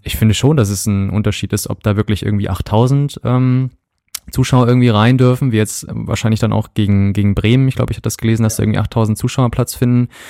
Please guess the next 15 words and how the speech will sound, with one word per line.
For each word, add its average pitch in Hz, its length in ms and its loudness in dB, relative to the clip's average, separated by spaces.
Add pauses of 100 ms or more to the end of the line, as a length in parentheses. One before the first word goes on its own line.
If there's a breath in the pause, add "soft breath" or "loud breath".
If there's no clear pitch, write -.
(180 loud breath)
Und 110 120 0
ich - 100 -6
hatte 113 200 2
auch 110 240 0
parallel 110 440 2
jetzt 110 180 0
mal 104 220 0
während 107 240 0
des - 160 -6
D-F-B-Pokals 110 840 -2
mal 110 120 0
zum 113 120 -6
Beispiel 107 320 -2
mal 107 160 2
so 107 240 2